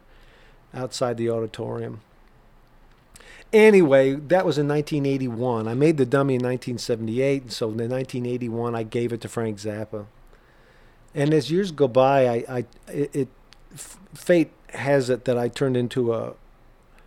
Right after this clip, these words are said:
rock and roll history teacher. And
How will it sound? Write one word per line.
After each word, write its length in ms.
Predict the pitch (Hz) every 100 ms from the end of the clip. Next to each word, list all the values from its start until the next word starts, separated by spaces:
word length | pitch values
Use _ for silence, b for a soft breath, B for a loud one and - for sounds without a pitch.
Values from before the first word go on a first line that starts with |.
| b -
rock 320 | 127 127 120
and 120 | 120
roll 160 | 120 110
history 400 | - 123 - 104
teacher. 720 | - - 139 131 - 110 107 110 _ _ b b b b _ _
And 720 | 135 127 123 123 120 123 117